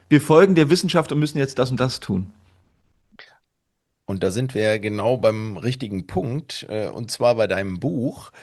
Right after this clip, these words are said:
Speaker 2: Ähm, lass uns mal von ganz vorne anfangen. Wie bist du eigentlich dazu gekommen, zu sagen, so, "Ja, pf, ich analysiere oder beteilige mich daran, diese R-K-I-Protokolle zu veröffentlichen"? Also wie kommt man dazu und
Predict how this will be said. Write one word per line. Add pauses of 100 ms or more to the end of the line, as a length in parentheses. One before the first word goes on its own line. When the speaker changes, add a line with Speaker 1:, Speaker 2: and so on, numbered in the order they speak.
(560)
Speaker 2:
Ähm,
lass
uns
mal
von
ganz
vorne
anfangen. (180)
Wie
bist
du
eigentlich
dazu
gekommen,
zu
sagen,
so,
"Ja,
pf, (320)
ich
analysiere
oder (400)
beteilige
mich
daran,
diese
R-K-I-Protokolle (320)
zu
veröffentlichen"?
Also
wie
kommt
man
dazu
und